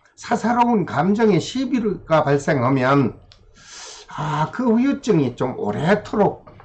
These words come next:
여러분들 정신과 마음에 머물 것으로 좋지 않은 단점의 분석도 되었습니다. 을미생 양띠생 여러분,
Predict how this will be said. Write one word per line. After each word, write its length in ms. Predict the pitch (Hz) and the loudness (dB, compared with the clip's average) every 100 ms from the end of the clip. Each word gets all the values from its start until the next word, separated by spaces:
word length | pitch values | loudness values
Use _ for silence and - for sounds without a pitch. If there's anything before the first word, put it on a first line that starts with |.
| - _ - | -20 _ -8
여러분들 800 | 127 147 147 135 131 131 117 - _ _ | 0 2 2 2 2 2 0 -4 _ _
정신과 600 | 143 147 139 135 127 123 | -6 -4 -2 -2 -2 0
마음에 560 | 120 120 123 123 117 - - | 0 0 -2 -4 -6 -8 -4
머물 360 | 131 202 220 | 2 2 2
것으로 680 | 226 185 170 190 185 - - - - - | 2 0 2 2 2 0 -12 -16 -16 -10
좋지 340 | - 147 - | -4 -4 -2
않은 340 | 131 127 117 - | -4 -2 -4 -6
단점의 520 | 135 143 185 170 160 | -6 -2 -2 -2 -2
분석도 500 | 151 143 131 139 - | -2 0 -2 -2 -4
되었습니다. 800 | 127 135 - 113 98 - - _ _ _ _ _ _ _ _ _ _ _ _ 160 | -4 -4 -6 -10 -10 -16 -20 _ _ _ _ _ _ _ _ _ _ _ _ 2
을미생 580 | 233 247 247 254 226 | 4 4 4 4 4
양띠생 1300 | 185 175 214 - 214 170 131 117 _ _ - 165 139 | 4 4 2 2 4 4 2 -4 _ _ -4 0 2
여러분, 460 | 131 156 123 101 | 4 4 2 0